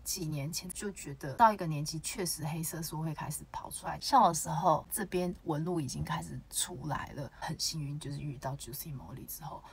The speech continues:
慢慢没有到那么的在意黑色素褪去的那种感觉，也是明显有的。可能就有粉丝他就反映说，他觉得那个微整喷雾就是有一点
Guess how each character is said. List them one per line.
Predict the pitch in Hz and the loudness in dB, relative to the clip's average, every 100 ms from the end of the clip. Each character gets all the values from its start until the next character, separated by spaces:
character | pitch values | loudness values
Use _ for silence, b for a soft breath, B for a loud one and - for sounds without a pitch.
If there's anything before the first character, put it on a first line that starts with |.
| - | -2
慢 | 202 | 0
慢 | 196 180 170 | 2 2 2
没 | 165 170 | 2 2
有 | 240 - | 2 2
到 | - 180 | 2 0
那 | 160 170 233 247 | 2 0 2 2
么 | 170 143 | 0 -4
的 | - 131 - | -10 -12 -8
在 | 165 147 - | -8 -8 -8
意 | 135 135 - | -10 -10 -8
黑 | 196 202 | -2 -2
色 | 208 202 | -2 -4
素 | 180 170 | -2 -4
褪 | - 180 | -4 -6
去 | 143 - 160 | -6 -8 -8
的 | 151 165 | -6 -2
那 | 156 | 0
种 | 160 | 0
感 | - - - | -2 -4 -8
觉， | - 143 | -6 -6
也 | - 185 | 0 2
是 | 247 | 4
明 | 202 170 | 4 4
显 | 165 160 | 2 2
有 | 160 - | 0 -2
的。 | - - - | -10 -14 -10
可 | 165 | -2
能 | 160 | 0
就 | 180 | 0
有 | 147 | -2
粉 | 139 139 | -4 -6
丝 | 156 156 | -6 -4
他 | 165 | -4
就 | 175 | -4
反 | 156 156 | -6 -8
映 | 160 165 | -8 -6
说， | - 160 B - | -4 -4 B -6
他 | - 349 | 0 2
觉 | - 175 | 2 0
得 | 185 | 2
那 | 185 196 | 0 0
个 | 180 156 151 | -2 -2 -2
微 | 139 170 | 0 0
整 | 156 | -2
喷 | 156 170 160 | -2 -2 0
雾 | 156 | -2
就 | 175 | -4
是 | 170 | -6
有 | - | -8
一 | - | -8
点 | 156 | -8